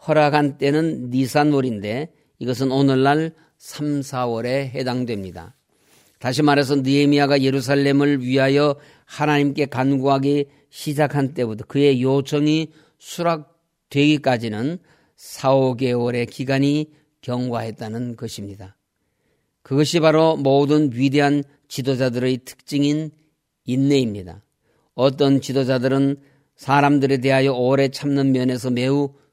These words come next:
뛰어납니다. 느헤미야도 그러한 면에서 뛰어났습니다. 그러나 그는 사람들을 대하여 잘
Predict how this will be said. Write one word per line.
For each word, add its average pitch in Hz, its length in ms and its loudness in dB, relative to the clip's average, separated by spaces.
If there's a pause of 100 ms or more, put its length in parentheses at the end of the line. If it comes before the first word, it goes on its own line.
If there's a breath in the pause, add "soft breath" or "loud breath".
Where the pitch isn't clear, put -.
(240 soft breath)
뛰어납니다. 117 720 -4 (580)
느헤미야도 156 840 4
그러한 156 500 2 (460)
면에서 143 640 4
뛰어났습니다. 113 880 -2 (300)
그러나 135 320 0
그는 139 420 0 (480 soft breath)
사람들을 139 800 2
대하여 131 440 0
잘 123 480 -4